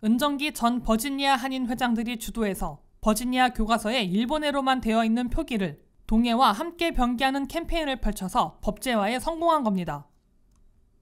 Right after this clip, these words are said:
그 과정이 순탄치는 않았습니다.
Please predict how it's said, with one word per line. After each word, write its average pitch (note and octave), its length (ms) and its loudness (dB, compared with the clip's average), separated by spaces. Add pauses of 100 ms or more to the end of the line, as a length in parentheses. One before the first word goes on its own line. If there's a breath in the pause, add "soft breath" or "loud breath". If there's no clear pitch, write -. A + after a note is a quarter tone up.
(160)
그 C4 180 0
과정이 A3+ 480 0
순탄치는 D#4+ 640 -2
않았습니다. G#3 680 -2